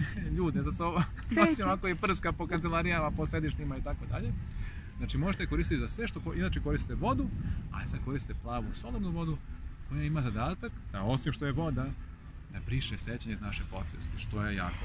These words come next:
Speaker 1: važno. Ako hoćete čist život. E, dobro, znači pijete ko-, što više te vode. Čak ona kaže, takođe, i mnoge zdravstvene probleme će vam obrisati, jer, kaže, mnogo često mi nismo, mi smo samo žedni, a ne znamo da smo žedni,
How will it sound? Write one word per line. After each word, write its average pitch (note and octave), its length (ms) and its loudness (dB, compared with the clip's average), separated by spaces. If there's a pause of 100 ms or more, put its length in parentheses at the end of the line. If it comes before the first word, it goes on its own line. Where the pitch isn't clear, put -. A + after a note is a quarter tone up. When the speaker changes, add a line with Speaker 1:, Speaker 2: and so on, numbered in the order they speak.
(120)
Speaker 1:
važno. - 180 -6 (1160)
Ako - 240 -4
hoćete - 260 -2
čist - 220 -6
život. G2+ 280 -6 (1300)
E, C#3 80 0 (200)
dobro, - 340 -4
znači D3+ 260 -2 (100)
pijete D#3 240 0
ko-, - 120 -6
što - 240 -4
više D3 160 0
te E3 100 0
vode. A#2+ 360 0
Čak - 100 -4 (140)
ona A#2+ 100 0
kaže, C#3 420 2
takođe, C#3+ 380 0
i C3+ 60 2
mnoge D3+ 380 2
zdravstvene E3 400 0
probleme F#3 360 0
će E3 120 -2
vam D3+ 120 0
obrisati, D#3+ 560 -2 (560)
jer, C3+ 180 0
kaže, D#3+ 200 0
mnogo D#3 260 2
često D3+ 300 -2
mi C#3+ 120 0
nismo, C#3+ 260 0
mi D3 80 -2
smo - 100 -2
samo D#3 180 2
žedni, D#3+ 500 4
a C3 80 2
ne E3+ 180 6
znamo B2 180 2
da F#2+ 60 -6
smo A#2 140 -8
žedni, A2+ 440 -6